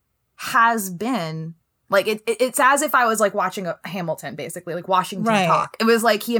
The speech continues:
Speaker 1: it's like, it, that's kinda what it felt like when I was watching Biden. Like, there is something that you could, you're like, "Yeah, that's it." Like, you might not be able to name it, but you could look at Biden and, 'cause,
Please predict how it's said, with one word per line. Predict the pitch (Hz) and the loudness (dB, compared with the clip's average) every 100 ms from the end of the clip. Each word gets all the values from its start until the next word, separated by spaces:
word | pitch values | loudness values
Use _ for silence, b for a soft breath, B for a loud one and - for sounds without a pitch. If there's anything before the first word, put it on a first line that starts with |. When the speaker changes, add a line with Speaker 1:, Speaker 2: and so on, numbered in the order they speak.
| 208 - | 0 0
Speaker 1:
it's | 233 220 | 0 2
like, | 226 208 B B B B B B | 0 -4 B B B B B B
it, | - - | -16 -4
that's | 233 185 - | 0 0 2
kinda | 330 | 0
what | 294 196 | 2 0
it | |
felt | - 254 180 | 2 2 2
like | 143 123 - | -2 -4 -4
when | 190 | -2
I | 180 | 0
was | 180 170 | -2 -2
watching | 190 180 185 170 | -2 -2 -4 0
Biden. | 214 202 165 | 2 2 -2
Like, | 160 165 | -6 -4
there | 180 | -2
is | 185 180 | -2 0
something | 247 247 233 220 208 202 202 b b b b - | 0 0 -2 -2 -2 -6 -12 b b b b 0
that | 180 170 170 - | 2 4 2 -2
you | 185 202 190 | -4 -6 -6
could, | - 196 185 185 175 - _ - | -2 0 2 2 0 -4 _ -4
you're | 214 | 0
like, | 202 165 | 0 2
"Yeah, | 254 220 156 151 | 4 4 2 2
that's | 175 190 - | 2 2 2
it." | 262 - - | 2 2 0
Like, | 208 196 | -2 2
you | 233 | 4
might | 277 240 | 4 4
not | 220 202 | 2 2
be | 196 | 0
able | 175 | -2
to | 151 | -2
name | 165 226 320 | -2 0 0
it, | 190 143 - | 0 -2 -4
but | 196 | -2
you | 226 | 0
could | 220 196 | 0 0
look | 262 311 | 0 0
at | 233 | 0
Biden | 185 196 208 190 165 160 | 4 4 4 -2 -4 -6
and, | 185 180 | -6 -4
'cause, | 196 - | -4 -6